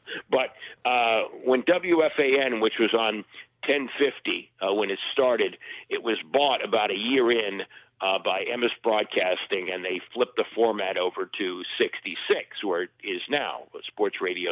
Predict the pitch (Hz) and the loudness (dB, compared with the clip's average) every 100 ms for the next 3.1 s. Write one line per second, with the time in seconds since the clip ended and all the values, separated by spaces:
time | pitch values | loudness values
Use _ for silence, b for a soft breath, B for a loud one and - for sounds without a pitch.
0 | 82 101 - 85 78 180 135 - - B | -4 -4 -6 -8 -4 0 0 -2 -12 B
1 | B B B - 139 131 113 123 120 117 | B B B -2 2 4 4 2 2 0
2 | - - 185 214 151 147 - 127 165 92 | -4 -2 2 4 2 0 0 2 2 0